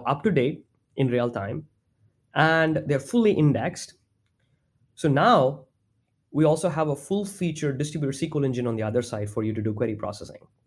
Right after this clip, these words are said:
So now you have three tables. You can combine and ask questions like, "Okay, show me, you know, this customer is, is here. I wanna send them a personalized recommendation.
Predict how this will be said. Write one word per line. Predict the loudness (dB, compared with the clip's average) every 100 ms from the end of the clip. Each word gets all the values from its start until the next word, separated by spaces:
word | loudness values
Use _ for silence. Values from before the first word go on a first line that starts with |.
| _ _
So | -6
now | -2 0
you | 4 4
have | 4 2
three | 0 2
tables. | 2 4 2 0 -6 _ _ _ _ _
You | 0
can | 2 4
combine | 4 6 4 4 2
and | 2
ask | 2 0
questions | 0 -2 0 2
like, | 2 2
"Okay, | 0 2 2 -2 -8 _ _ -14
show | 0 4 4
me, | 6 6 4 2 -6 -20 -20 -18 -2
you | 2
know, | 2 2
this | 0 2
customer | 0 2 4 4
is, | 2 -2 -4
is | -4 -2
here. | 2 4
I | 4 2
wanna | 2 0 0
send | 0 0
them | 0 2
a |
personalized | 2 2 2 0 0
recommendation. | -2 -2 -2 -2 -4 -4 -4